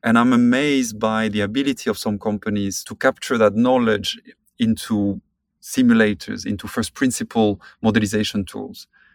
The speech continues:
I'm really, really very impressed by that. And you see them now looking at the wave of machine learning and A I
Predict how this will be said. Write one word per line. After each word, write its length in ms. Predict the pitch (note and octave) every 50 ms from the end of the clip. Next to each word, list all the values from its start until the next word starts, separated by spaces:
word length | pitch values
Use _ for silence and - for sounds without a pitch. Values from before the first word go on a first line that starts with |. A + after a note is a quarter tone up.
| _ -
I'm 200 | - - - A#3+
really, 320 | A3+ C3+ D3 C#3+ C3 B2+
really 240 | A#2 A#2 A2+ G#2 G#2
very 180 | F#2+ G#2 G2 G2+
impressed 400 | G2 F#2+ _ - G#2 G2+ - -
by 160 | - G2+ -
that. 240 | - - - - - - - -
And 160 | - - A#2
you 60 | B2 B2+
see 360 | - - - - F#3 F3 E3+
them 320 | D3 D3+ C3+ B2+ B2 A#2+
now 520 | B2 B2+ C#3 C#3 C3 C3 B2+ A#2+ A2+ A2+ G#2+ _ _ _ _ _ _ _ _ _ _ _ _ _ _ _ _ _ _ -
looking 380 | B2 C3+ D3 - - C#3+ C3
at 160 | B2 A#2 A2+ G#2+ _ -
the 140 | A2+ A#2
wave 260 | A2 A2 A#2+ B2+ B2 A2+
of 340 | A2 G2+ - - - - -
machine 340 | - A#2+ A#2 - - D3+ D3
learning 320 | C#3 C3 B2+ B2+ A#2+ A2+
and 80 | A2 G#2+
A 160 | A#2 B2+ C3
I 520 | B2 A#2+ A#2+ A#2 A#2 A2+ A2 G#2+ G#2 G2+